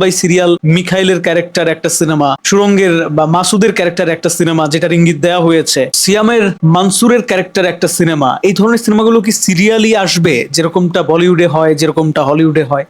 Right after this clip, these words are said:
নাকি প্রযোজকদের খামখেয়ালি বা হচ্ছে যে কোনো কারণবশত, আহ, লিকেজ হয়ে যাওয়ার ভয়, পাইরেসি হওয়ার ভয়, এই সমস্ত ভয়ের কারণে দিন শেষে কোনো না কোনো সিনেমা পিছিয়ে যাবে? দিন শেষে দেখা যাবে যে হ্যাঁ,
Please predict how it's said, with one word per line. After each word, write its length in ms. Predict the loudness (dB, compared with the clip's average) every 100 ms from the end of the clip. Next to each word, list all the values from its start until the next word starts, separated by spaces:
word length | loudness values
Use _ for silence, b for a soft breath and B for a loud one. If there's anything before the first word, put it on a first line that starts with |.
| -4
নাকি 460 | -2 0 0 0 -2 -8 _ -2
প্রযোজকদের 680 | 0 2 0 0 0 0
খামখেয়ালি 640 | -2 0 0 0 0 2 0
বা 180 | 2 0
হচ্ছে 260 | 0 -2
যে 160 | -2 -2
কোনো 260 | 0 0
কারণবশত, 680 | -2 -2 0 2 2 0 -2
আহ, 260 | -2 -2 0
লিকেজ 320 | 0 0 0 0
হয়ে 120 | 0
যাওয়ার 280 | 0 0 0
ভয়, 420 | 0 0 0 -2 -4
পাইরেসি 300 | -4 -2 0
হওয়ার 220 | 0 0
ভয়, 340 | 0 0 0 0
এই 140 | 0
সমস্ত 340 | -2 -2 -2 -2
ভয়ের 640 | -4 -10 -6 -2 0 -2
কারণে 520 | -2 -2 0 -2 -2 -2
দিন 160 | 0
শেষে 260 | 0 0 -2
কোনো 260 | 0 0
না 100 | 0
কোনো 220 | 0 -2 -2
সিনেমা 340 | -2 -2 -2
পিছিয়ে 380 | -2 -2 0 0
যাবে? 260 | -2 -4 -4
দিন 100 | -2
শেষে 280 | -2 -2 -2
দেখা 240 | 0 0 0
যাবে 160 | -2
যে 100 | -2
হ্যাঁ, 180 | -2 -4